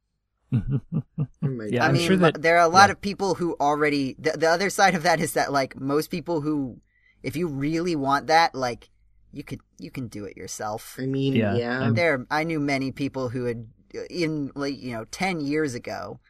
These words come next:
Speaker 3: like, were doing that already on their phones, on their calculators.
Speaker 1: Mm-hmm.
Speaker 3: People used to
Speaker 2: Mm-hmm.
Speaker 3: play Pokemon on their school calculators.
Speaker 2: T one eighty-four or whatever.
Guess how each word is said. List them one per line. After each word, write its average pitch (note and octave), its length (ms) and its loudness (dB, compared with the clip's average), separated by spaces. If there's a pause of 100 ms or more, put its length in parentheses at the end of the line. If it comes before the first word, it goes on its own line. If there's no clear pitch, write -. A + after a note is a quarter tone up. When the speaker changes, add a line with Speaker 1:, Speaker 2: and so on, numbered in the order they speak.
(360)
Speaker 3:
like, A2+ 360 -8
were C3 160 -6
doing A#2+ 360 -6
that A2 260 -8
already A#2+ 440 -6
on A#2+ 160 -6
their A2 140 -10
phones, A#2 460 -8
on C3+ 120 -6
their D3 140 -2
calculators. A2 1160 -2
Speaker 1:
Mm-hmm. C3+ 220 8
Speaker 3:
People D#3 140 6
used C3 180 0
to C#3 60 4
Speaker 2:
Mm-hmm. C#3 60 0
Speaker 3:
play E3+ 120 2
Pokemon D#3 560 0
on B2+ 120 -6
their B2+ 180 -4 (260)
school D3+ 440 -4
calculators. B2 640 2
Speaker 2:
T A#2+ 80 0
one A#2+ 60 0
eighty-four A#2+ 500 -4 (100)
or A#2+ 240 -12
whatever. A#2+ 460 -14